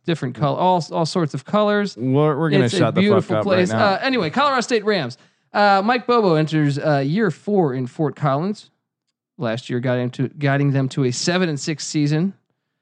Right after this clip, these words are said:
Speaker 1: Uh, however, they kind of underachieved, especially considering they were beating Boise State by fourteen points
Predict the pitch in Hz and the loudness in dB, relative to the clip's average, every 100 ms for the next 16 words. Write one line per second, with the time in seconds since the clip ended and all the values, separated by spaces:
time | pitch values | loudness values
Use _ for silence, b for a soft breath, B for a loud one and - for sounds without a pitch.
0 | _ _ _ _ _ 143 147 143 147 147 | _ _ _ _ _ 0 2 2 2 2
1 | 160 151 151 143 285 311 226 226 196 - | 2 0 -2 -4 -4 -2 -2 0 -2 -2
2 | 202 202 233 196 - 190 175 185 180 156 | -2 -2 -2 -4 -4 -4 -4 -4 -4 -2
3 | 190 175 175 160 156 151 151 156 151 147 | 0 0 0 0 0 0 0 0 0 2
4 | 143 135 127 143 131 127 123 151 131 135 | 0 -2 -4 -4 -4 -4 -4 -4 -4 -4
5 | 123 - 131 123 - | -4 -2 -2 -4 -10